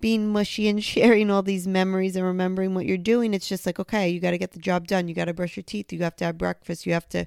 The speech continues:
get from point A to point B." And then there's a second system, which is more focused on the intent, and that is conscious. So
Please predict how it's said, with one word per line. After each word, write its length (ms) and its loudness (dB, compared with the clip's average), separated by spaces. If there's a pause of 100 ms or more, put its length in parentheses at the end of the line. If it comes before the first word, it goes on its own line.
get 220 2
from 200 -2
point 360 0
A 120 4
to 80 0
point 380 -4
B." 320 0 (420)
And 240 0
then 480 4 (320)
there's 300 2
a 40 -8
second 460 -2
system, 460 -4
which 200 -4
is 140 -6
more 260 0
focused 520 -6
on 300 -2 (360)
the 140 0
intent, 680 -2
and 260 -4
that 340 -4
is 360 -4 (340)
conscious. 680 -6
So 320 -8